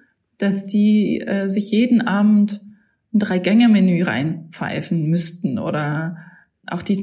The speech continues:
nicht die Ste-, nicht so ein großes Interesse mehr an der Sterneküche haben, wie es vielleicht lange war. Und selbst die Sterneküche sich ja verändert hat, stark verändert hat, ganz andere Atmosphäre eigentlich verbreitet, auch eben viel größeres Bewusstsein, wo kommen die Sachen her, kann man das eigentlich machen,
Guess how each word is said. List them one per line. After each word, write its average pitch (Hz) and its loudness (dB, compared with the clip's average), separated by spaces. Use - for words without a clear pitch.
nicht 196 0
die 208 2
Ste-, - -6
nicht 226 2
so 233 2
ein 220 6
großes 226 0
Interesse 226 -2
mehr 208 4
an 196 0
der 196 -2
Sterneküche 190 -2
haben, 160 -8
wie 165 -4
es 160 -10
vielleicht 170 -4
lange 160 -2
war. 165 -4
Und 190 2
selbst 226 0
die 226 2
Sterneküche 220 -2
sich 170 -4
ja - -6
verändert 170 -2
hat, - -14
stark 214 -2
verändert 170 -2
hat, 180 -10
ganz 208 2
andere 190 2
Atmosphäre 190 0
eigentlich - -4
verbreitet, 156 -6
auch 269 -4
eben 220 4
viel 240 0
größeres 190 -2
Bewusstsein, 190 0
wo 190 0
kommen 190 2
die 180 2
Sachen 180 0
her, 220 4
kann 208 0
man 196 2
das 175 -2
eigentlich 175 -6
machen, 196 0